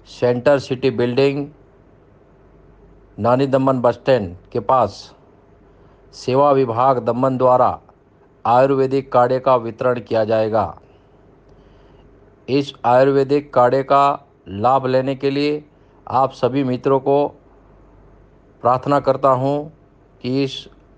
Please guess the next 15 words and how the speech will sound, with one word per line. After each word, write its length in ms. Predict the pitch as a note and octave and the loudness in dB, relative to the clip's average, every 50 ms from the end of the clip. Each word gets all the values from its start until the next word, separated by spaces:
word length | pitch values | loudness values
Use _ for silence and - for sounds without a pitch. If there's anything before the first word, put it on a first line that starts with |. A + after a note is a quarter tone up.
| _ _ _ - - _ _ | _ _ _ -20 -20 _ _
कोरोना 360 | - A#2+ B2+ C#3 C3+ C#3+ C#3 | 0 2 2 4 4 2 2
जैसी 320 | C3 C3 C3 B2 - C3+ B2+ | 2 0 -2 -4 -4 -4 -2
महामारी 560 | A#2+ A#2 A2+ B2 B2+ B2+ B2+ B2+ C3 B2+ B2+ | 0 0 0 0 0 0 2 2 2 0 0
बीमारी 420 | A#2+ A#2+ B2 A#2+ B2 B2+ B2+ B2+ | -4 -6 -4 0 0 0 0 -2
से 140 | A#2+ - B2+ | -4 -6 -6
बचने 380 | A2+ G#2+ A#2+ G#2 - B2+ C3 B2+ | -6 -4 -6 -6 -6 -6 -6 -4
के 140 | B2+ C3+ C#3 | -2 -2 -2
लिए 340 | C#3 D3 D3+ D3+ D3+ D3+ - - - - _ _ - | 0 0 -2 -2 -4 -6 -12 -20 -20 -20 _ _ -8
इस 220 | A#2+ A#2+ - - - - - | -8 -6 -8 -10 -12 -6 -2
आयुर्वेदिक 720 | A#2 A#2+ B2+ C3 C#3 C3+ C#3 C3 C3 B2 C3+ C#3 C3+ - - _ _ _ _ - | 0 2 2 2 4 4 2 2 0 -2 -6 -8 -8 -12 -18 _ _ _ _ -6
काढ़ा 260 | - A#2 A#2+ B2+ C3 C3 | -2 0 2 4 2 2
लेने 300 | B2 B2+ B2 B2 C3 B2+ | 2 0 -2 -2 -2 -4
से 340 | - - A#2+ G#2 - - - _ _ _ _ _ - - - _ - - | -4 -4 -4 -4 -6 -8 -12 _ _ _ _ _ -20 -20 -20 _ -20 -12
हमारे 560 | - - B2 B2+ C3 C3 C3 C3+ C3+ C#3 - | -8 -4 0 2 2 2 2 2 2 0 -2
अंदर 440 | - A#2 A#2 B2 B2 B2+ C3+ C#3 | -4 -6 -6 -2 0 2 2 2